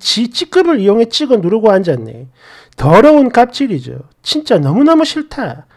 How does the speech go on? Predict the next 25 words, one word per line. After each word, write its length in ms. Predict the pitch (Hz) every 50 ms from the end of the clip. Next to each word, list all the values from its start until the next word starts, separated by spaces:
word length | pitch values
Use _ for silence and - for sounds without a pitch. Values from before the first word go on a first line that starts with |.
| _ _ - - - _ -
쓰니가 480 | - - 302 320 320 320 285 269 220 165
운전 320 | 151 165 185 262 294 262
연수하고 580 | 185 170 190 185 - 285 262 269 269 262 240 226
운전을 380 | 156 147 175 - 262 262 262 262
한다면 640 | 254 - 262 233 240 226 214 180 160 165 170 175 185 _ -
또 180 | - 339 370 330
네 200 | 247 208 233 214
옆자리에 540 | 170 147 151 - 254 262 269 269 262 247 240
당해서리 540 | 240 - 165 160 185 220 226 - 294 277 240
앉아서 500 | 196 208 240 233 240 226 - - 233 214
주접을 360 | - - 233 254 269 240 233 240
떨 140 | - 226 240
것 140 | - 254 240
같은데 680 | 240 240 240 - 285 277 - 156 135 139 143 156 165 _
진짜 360 | - - - 311 311 - 302 -
골치 320 | - 269 277 269 - 311
아프겠어요. 880 | 240 - - 220 226 240 247 247 - - 220 175 156 151 151 151 156 _ _ _ _ _ _ _ - - _ _ _ _ _ - _ - _ _ _ _ _ _ _ _
팔 160 | - - - 208
번. 180 | 202 202 214 _ _ _ _ _ _ _ _ _ _ _ _ _ _ -
이럴 180 | 170 220 277 262
땐 140 | 269 226
그냥 280 | - 254 262 254 233 240
허허 640 | 233 - - - 247 262 233 - 254 285 277 262 240
하면서 540 | - - 220 240 247 247 240 247 233 214 226
그런가요? 800 | - - 170 196 233 240 240 247 247 233 214 208 220 233 254